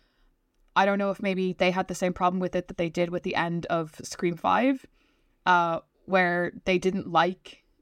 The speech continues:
seeing themselves, and it kind of forced them, and that's why they rejected it as well, because they were thinking, "Well, if it is gonna be us, we should fucking win at the end.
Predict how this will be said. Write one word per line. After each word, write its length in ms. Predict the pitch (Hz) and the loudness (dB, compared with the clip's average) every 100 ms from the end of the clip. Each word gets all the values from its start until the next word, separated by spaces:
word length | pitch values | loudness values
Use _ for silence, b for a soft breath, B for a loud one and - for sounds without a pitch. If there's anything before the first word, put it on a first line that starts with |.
| _ _ - | _ _ -16
seeing 360 | - 196 180 | -4 -2 0
themselves, 720 | 175 175 - 160 190 226 - - _ _ _ _ _ | -2 -4 0 2 2 -4 -10 -18 _ _ _ _ _
and 480 | 175 170 165 165 156 - | 0 2 -2 -4 -6 -4
it 120 | 175 | -4
kind 220 | - 190 180 | -2 -2 -2
of 100 | 254 | -2
forced 360 | 180 175 - | 0 0 0
them, 380 | 180 170 170 165 _ _ _ _ _ _ - - | 0 0 -2 -8 _ _ _ _ _ _ -18 -4
and 120 | 208 202 | 0 2
that's 260 | 190 185 | 2 2
why 100 | 202 | 0
they 120 | 190 | 0
rejected 380 | 185 180 190 196 | 0 0 -2 -2
it 80 | 180 | -4
as 80 | 175 | 2
well, 160 | 185 | 2
because 320 | 180 180 170 165 | 2 -2 -6 -2
they 200 | 185 170 | -2 -2
were 380 | 175 175 175 - - | -2 -2 -4 -8 -6
thinking, 280 | 180 180 | -4 -2
"Well, 160 | 175 175 | 0 -2
if 120 | - | -2
it 80 | 190 | -2
is 140 | 233 | -2
gonna 180 | - 190 | -2 -2
be 180 | 180 175 | 0 0
us, 200 | 165 165 | 0 -2
we 140 | 180 | -4
should 200 | 170 165 | -2 -2
fucking 260 | 202 - 160 | -2 -2 -2
win 140 | 190 | -2
at 100 | 175 | -2
the 120 | - - | -4 -8
end. 360 | - - - | -8 -10 -14